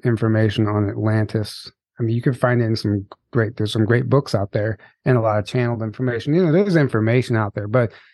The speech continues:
as far as the evidence that the mainstream's looking for, there's nothing conclusive, right? I don't know if that Bimini Road that he was, uh, exploring, if that was part of Atlantis or not. You know,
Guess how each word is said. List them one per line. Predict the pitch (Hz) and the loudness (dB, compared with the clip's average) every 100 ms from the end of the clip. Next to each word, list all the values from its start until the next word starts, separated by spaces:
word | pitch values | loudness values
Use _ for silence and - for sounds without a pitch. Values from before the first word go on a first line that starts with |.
| _ | _
as | 135 110 | -6 -4
far | - 160 | 2 4
as | 147 | 4
the | 117 | 2
evidence | 117 120 123 123 120 | 2 2 2 2 0
that | 113 | -4
the | 110 | -4
mainstream's | 110 113 110 117 110 | -2 -2 -2 -2 -2
looking | 107 110 | -2 -4
for, | 104 110 107 | -4 -2 0
there's | 117 120 | 0 2
nothing | 131 135 127 113 | 2 2 0 0
conclusive, | - 107 - 127 113 - 104 98 | -2 -4 0 0 0 -2 -6 -2
right? | 110 113 160 - - - _ _ - | 0 0 -2 -12 -20 -20 _ _ -2
I | 131 | 2
don't | 170 175 151 | 2 2 2
know | 131 127 123 123 127 117 _ _ _ _ _ - | 2 4 2 2 0 -2 _ _ _ _ _ -4
if | 131 120 110 - - - | 0 0 0 -8 -14 -4
that | 107 101 | -2 2
Bimini | 123 123 117 | 2 4 2
Road | 107 117 120 131 143 _ _ - | 2 2 2 0 -2 _ _ -2
that | 113 110 | 0 2
he | 123 117 | 2 0
was, | 113 110 123 - 139 | 0 -2 -4 -10 -10
uh, | 123 | -6
exploring, | 117 - - 117 139 | -6 -6 -2 2 4
if | 139 | 2
that | - 110 | 0 0
was | 113 110 | 0 -2
part | - 123 110 | 0 0 0
of | 107 | 0
Atlantis | 107 110 113 113 - | -2 -2 0 -2 -2
or | 104 | -4
not. | 107 113 139 | -2 -2 -2
You | |
know, | 117 110 | -2 -4